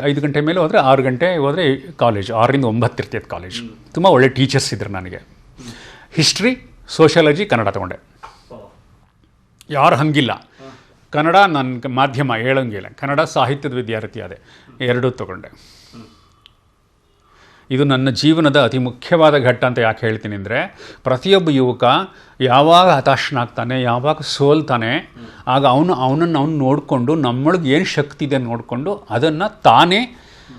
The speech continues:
ಹುಡುಕಿ ಹೋಗಬೇಕು, ಹುಡುಕಿ ಹೋಗಬೇಕು. ರೂಮಿ ಒಂದು ಕಡೆ ಹೇಳ್ತಾನೆ, "ಪ್ರೀತಿ, ಪ್ರೇಮ, ಅಂತಃಕರಣ ಅವು ಎಂದು ನಿನ್ನನ್ನು ಹುಡುಕಿ ಬರಲ್ಲ,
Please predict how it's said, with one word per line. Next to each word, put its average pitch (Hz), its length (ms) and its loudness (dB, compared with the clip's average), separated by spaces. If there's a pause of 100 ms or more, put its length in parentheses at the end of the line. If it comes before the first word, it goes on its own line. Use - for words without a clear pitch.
(400)
ಹುಡುಕಿ 254 280 2
ಹೋಗಬೇಕು, 110 520 -2 (2250)
ಹುಡುಕಿ 226 220 2
ಹೋಗಬೇಕು. 123 460 0 (120)
ರೂಮಿ 226 320 4
ಒಂದು 151 180 4
ಕಡೆ 143 180 4
ಹೇಳ್ತಾನೆ, 120 440 0 (640)
"ಪ್ರೀತಿ, 190 420 2
ಪ್ರೇಮ, 151 360 4
ಅಂತಃಕರಣ 127 680 0 (420)
ಅವು 123 180 0
ಎಂದು 180 280 4
ನಿನ್ನನ್ನು 151 280 4
ಹುಡುಕಿ 139 260 0
ಬರಲ್ಲ, 110 420 -2